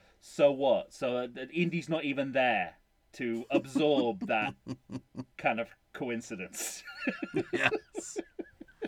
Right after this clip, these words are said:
Speaker 2: You know, something happens too because there's the Colonel who
Speaker 1: Uh-huh.
Speaker 2: uh, what is it, Colonel Weber?
Speaker 1: Yeah,
Speaker 2: What's that
Speaker 1: Thomas
Speaker 2: actor's name? Thomas Kretschmann?
Speaker 1: Thomas Kretschmann, yeah.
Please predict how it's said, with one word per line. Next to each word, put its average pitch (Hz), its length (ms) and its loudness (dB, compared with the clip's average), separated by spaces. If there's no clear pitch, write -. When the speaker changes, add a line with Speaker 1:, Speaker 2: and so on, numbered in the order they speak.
Speaker 2:
You 214 140 2
know, 233 280 8
something 254 380 4
happens 196 440 6
too 190 240 4
because 139 420 4
there's 131 240 -2
the 117 120 -2
Colonel 104 720 4
who 101 480 0
Speaker 1:
Uh-huh. 131 360 -4
Speaker 2:
uh, 101 160 -2
what 104 140 0
is 98 100 -4
it, - 60 -12
Colonel 117 320 4
Weber? 113 420 4
Speaker 1:
Yeah, 110 280 0
Speaker 2:
What's 127 140 -2
that 151 80 2
Speaker 1:
Thomas 143 80 10
Speaker 2:
actor's 120 220 0
name? 110 160 4
Thomas 135 360 4
Kretschmann? 156 480 2
Speaker 1:
Thomas 113 300 -8
Kretschmann, 98 480 -8
yeah. 90 160 -10